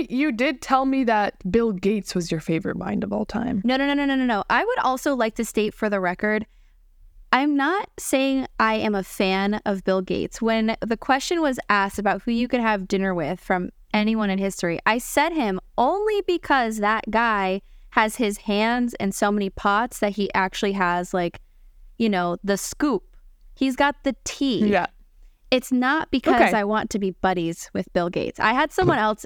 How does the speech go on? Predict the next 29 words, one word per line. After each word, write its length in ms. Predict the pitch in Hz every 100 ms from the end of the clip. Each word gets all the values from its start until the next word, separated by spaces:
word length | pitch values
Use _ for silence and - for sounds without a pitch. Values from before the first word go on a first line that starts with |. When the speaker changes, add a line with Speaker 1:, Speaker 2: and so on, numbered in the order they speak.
| -
Speaker 2:
say 280 | - - 185
that 180 | 196 -
to 80 |
me 60 | 214
the 80 | 208
other 160 | 214
day. 160 | 208 214
They 100 | 208
were 60 | 190
like, 200 | 180 -
"Oh, 80 | 240
you 200 | 196 214
really 200 | 208 190
like 180 | 190 190
Bill 120 | 220
Gates?" 300 | 220 233 214
And 100 | 196
I 60 | 190
was 140 | 196
like, 240 | 202 185 - - - 190
"No, 360 | 226 240 190
that's 280 | 202 247 -
not 240 | 233 277
what 120 | 208 185
I 80 |
said." 480 | 185 - 180 185 - - - - - -
Speaker 1:
Clarification. 920 | - 294 381 - 381 262 254 - 277
<laughs> 0 |
Speaker 2:
Clarification 1000 | 285 311 370 370 403 320 302 - 285 254